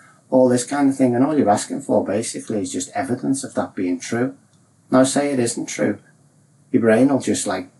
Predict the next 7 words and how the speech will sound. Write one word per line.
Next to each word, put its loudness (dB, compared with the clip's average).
make -6
shit -6
up. -6
"Well, -4
it's -8
probably 2
because," -2